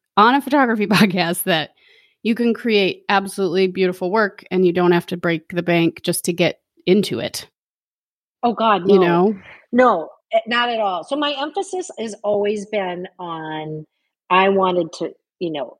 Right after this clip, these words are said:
Speaker 2: I, I'll use art and quote, "I wanna make art. I don't want,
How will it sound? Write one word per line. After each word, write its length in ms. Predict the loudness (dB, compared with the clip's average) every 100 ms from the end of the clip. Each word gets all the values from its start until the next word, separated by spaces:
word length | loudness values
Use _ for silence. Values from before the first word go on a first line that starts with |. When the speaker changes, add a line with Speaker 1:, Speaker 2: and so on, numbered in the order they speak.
| -8
Speaker 2:
I, 80 | -8 -4
I'll 140 | -2
use 240 | -2 -6 -4
art 300 | -2 -2 -4
and 120 | -12 -10
quote, 300 | -6 -6 -2
"I 80 | -2
wanna 200 | 0 0
make 200 | 0 0
art. 280 | 2 2 2 0
I 40 | -6
don't 220 | -4 -6
want, 280 | -10 -12 -14